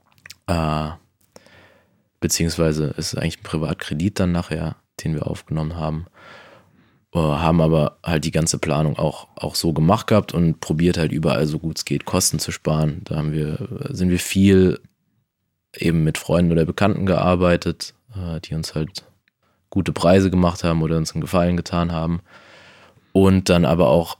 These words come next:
an die Firmen rangegangen, mit denen wir wirklich gerne arbeiten wollen, weil wir überzeugt waren von den Produkten und gefragt, so, „Kommen wir da irgendwie zusammen? Gibt's da eine Art und Weise, wie wir zusammenarbeiten könnten?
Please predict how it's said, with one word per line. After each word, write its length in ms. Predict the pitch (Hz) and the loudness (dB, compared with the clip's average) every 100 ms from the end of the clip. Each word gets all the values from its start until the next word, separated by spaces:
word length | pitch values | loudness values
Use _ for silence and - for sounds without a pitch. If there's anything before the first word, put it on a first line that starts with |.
| - | -2
an 140 | 82 | 0
die 80 | 82 | 0
Firmen 360 | - 101 104 92 | 0 2 4 4
rangegangen, 640 | 80 85 78 76 76 76 - _ _ | 2 2 0 0 0 -2 -4 _ _
mit 260 | - 82 - | -4 -4 0
denen 280 | 80 80 76 | 0 0 0
wir 420 | 78 76 73 85 - | 0 0 0 -4 -6
wirklich 280 | 78 82 | -6 -4
gerne 260 | - 65 - | -2 -2 -2
arbeiten 400 | 92 90 85 80 | 0 0 0 0
wollen, 240 | 78 78 76 | 0 0 0
weil 140 | 76 | 0
wir 180 | 76 - | -2 -2
überzeugt 480 | - 78 - 80 - | -2 -2 0 -2 -2
waren 160 | 78 78 | -4 -4
von 140 | 82 | -2
den 100 | 78 | -4
Produkten 520 | - 73 92 - 82 76 | -4 -2 -2 -2 -4 -4
und 220 | 76 78 | -4 -8
gefragt, 540 | - - - 76 - | -10 -8 -6 -6 -8
so, 340 | - 80 - - _ _ _ _ - | -6 -6 -6 -10 _ _ _ _ -6
„Kommen 200 | 82 78 | -2 -2
wir 80 | |
da 80 | 76 - | -2 -4
irgendwie 440 | 80 78 76 90 - _ _ _ _ _ | -4 -2 -4 -6 -14 _ _ _ _ _
zusammen? 500 | - 85 85 95 92 | -6 0 4 4 4
Gibt's 220 | 87 82 - | 2 -2 0
da 60 | |
eine 140 | 82 80 | 0 0
Art 160 | 82 | 0
und 100 | 82 | 2
Weise, 220 | 82 82 | 2 2
wie 120 | 82 82 | 0 -2
wir 80 | |
zusammenarbeiten 840 | - 80 80 82 - 85 82 - 85 | -4 -4 -2 -2 -4 -4 -4 -6 -4
könnten? 440 | 85 82 82 82 | -2 -2 -4 -6